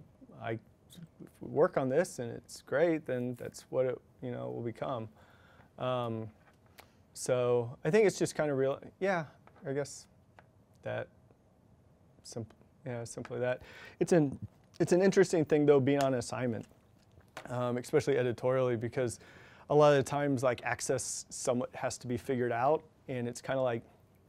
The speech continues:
being a photographer, it's, like, part psychologist and just, like, meeting, like, totally different people, um, and then trying to figure out how to, like, um,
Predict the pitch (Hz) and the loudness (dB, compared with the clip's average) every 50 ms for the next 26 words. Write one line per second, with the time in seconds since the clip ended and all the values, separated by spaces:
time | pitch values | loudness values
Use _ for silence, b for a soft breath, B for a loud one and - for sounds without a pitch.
0 | _ _ _ _ - - - - 151 139 135 131 123 - - 120 - 127 123 123 | _ _ _ _ -20 -20 -12 -4 0 2 2 2 2 0 -2 -2 0 0 2 2
1 | 123 117 - 131 127 120 117 - - 123 117 113 110 B B B B B B B | 0 0 0 0 0 0 0 -2 -4 -2 -2 -4 -4 B B B B B B B
2 | - - 127 - - - 127 120 - - 117 113 117 123 120 120 127 123 113 - | -4 -4 -4 -4 -2 -6 -6 -4 -2 -2 -2 0 0 0 0 0 0 -2 -2 -4
3 | - 131 120 117 117 113 - - 131 120 113 117 - b b b b b b 123 | -8 -6 -6 -4 -4 -4 -4 -4 -4 -4 -4 -4 -6 b b b b b b 0
4 | 127 131 131 135 131 127 123 123 123 120 120 120 110 - - - - 135 135 135 | 2 2 4 4 2 2 0 0 -2 -2 -2 -4 -4 -6 -10 -6 -2 2 2 4
5 | 139 135 127 139 - 147 131 - - 123 117 117 - 127 120 117 113 - - _ | 4 4 4 2 2 0 -4 -2 -2 -4 -4 -2 0 0 0 0 0 -4 -10 _
6 | b b b b b b b b b b _ - - 113 120 120 120 117 117 117 | b b b b b b b b b b _ -16 -12 -8 -8 -6 -4 -4 -4 -4
7 | 113 117 113 113 123 131 127 123 117 - - 135 127 127 127 120 113 - - 131 | -4 -4 -4 -4 -4 -2 -2 -2 -4 -4 -4 -4 -4 -2 -2 -2 -4 -4 -4 -4
8 | 123 131 127 127 120 117 - - 131 123 120 120 117 113 110 110 113 - _ - | -2 0 0 0 0 -2 -4 -4 -4 -4 -2 -2 -2 -2 -4 -6 -8 -12 _ -14
9 | - - 123 117 117 117 113 113 113 110 - - - 120 113 113 110 107 107 104 | -8 -4 -4 -2 -2 -4 -4 -4 -4 -6 -6 -6 -6 -6 -6 -4 -6 -6 -6 -8
10 | 104 | -10